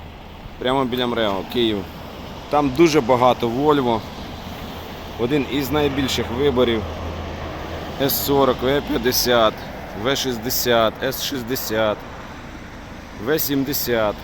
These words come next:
Є що вибрати. На цьому закінчую перегляд. Підписуйтесь на канал Greenway Auto. Робіть замовлення. Любий автомобіль зможемо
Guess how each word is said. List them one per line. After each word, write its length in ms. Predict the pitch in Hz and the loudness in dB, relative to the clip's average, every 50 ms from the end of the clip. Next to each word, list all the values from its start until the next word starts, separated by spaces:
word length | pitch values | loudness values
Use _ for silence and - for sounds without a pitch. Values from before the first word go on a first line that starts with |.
| - - - - - - - - - - - - - - - - - - - - - - - - - - - - - - - - - - - - - | -12 -14 -14 -14 -14 -14 -14 -14 -14 -14 -14 -14 -14 -14 -12 -12 -12 -12 -12 -12 -14 -14 -14 -14 -14 -14 -14 -14 -14 -14 -14 -14 -14 -14 -16 -10 -6
Є 200 | 120 151 165 151 | 2 4 4 4
що 240 | - - 127 120 113 | 4 2 0 0 2
вибрати. 380 | 110 107 98 85 85 92 - - - - - - - - - - - - - - - - - - - - | 0 -2 -2 -2 -4 -6 -8 -8 -12 -14 -14 -14 -14 -14 -14 -16 -16 -14 -14 -14 -14 -14 -14 -14 -8 -6
На 100 | 123 123 | -6 -4
цьому 180 | - 143 147 | -4 -4 -2
закінчую 400 | 131 131 - 143 127 - - 107 - | -2 -2 -4 -4 -6 -6 -6 -6 -4
перегляд. 340 | 147 143 160 156 139 131 - - - - - - - - - - - - - - - - - - - | 0 0 2 2 2 0 -2 -2 -10 -12 -12 -12 -12 -12 -12 -10 -10 -10 -10 -10 -10 -10 -12 -6 -4
Підписуйтесь 840 | 143 139 - - - 170 160 - 139 135 123 - 120 117 - - | -4 -4 -4 0 0 2 2 2 0 0 0 0 -2 -4 -2 -2
на 100 | 123 127 | -2 -2
канал 420 | 123 - 139 139 139 135 131 117 110 113 | 0 0 0 2 4 4 2 2 2 0
Greenway 460 | 123 143 151 139 131 123 127 117 104 90 - - | 0 2 2 0 2 2 2 0 0 -2 -2 2
Auto. 500 | 117 120 120 120 113 - - 170 170 165 160 - - - - - - - - - - - - - - 104 | 4 6 6 4 2 -2 -2 0 0 0 -2 -4 -10 -12 -12 -14 -14 -14 -14 -14 -14 -14 -14 -12 -8 -8
Робіть 240 | 131 143 175 151 104 | -4 -4 -4 -2 -2
замовлення. 540 | 117 110 117 123 131 127 123 120 117 113 101 90 - - - - - - - - - - - - - 117 | -2 -2 -2 -2 -2 -2 -2 -2 -2 -4 -6 -8 -10 -14 -14 -12 -12 -12 -12 -12 -12 -12 -12 -8 -8 -8
Любий 220 | 117 113 160 160 | -6 -4 0 0
автомобіль 460 | 143 113 - 123 120 117 113 113 135 131 113 113 | 0 0 0 -2 -2 -2 -2 -2 -4 -4 -2 -4
зможемо 260 | 117 120 113 120 | -4 -4 -4 -6